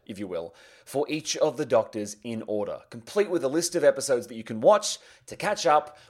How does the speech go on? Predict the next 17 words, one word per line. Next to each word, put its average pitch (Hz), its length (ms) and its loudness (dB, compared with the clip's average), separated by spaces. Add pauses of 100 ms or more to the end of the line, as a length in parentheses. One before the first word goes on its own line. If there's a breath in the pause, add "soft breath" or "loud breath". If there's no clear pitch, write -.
without 104 240 -4
having 127 240 -6
to 156 120 -6
watch 113 380 4 (300 soft breath)
ten 120 280 -6
thousand 110 400 0
hours 98 300 -6
of 90 100 -10
this 95 160 -8
goddamn 95 480 -2
wonderful 95 400 -8
but 101 200 -10
time 98 260 -6
sink 104 260 -10
of 98 80 -8
a 98 60 -8
show. 87 340 -4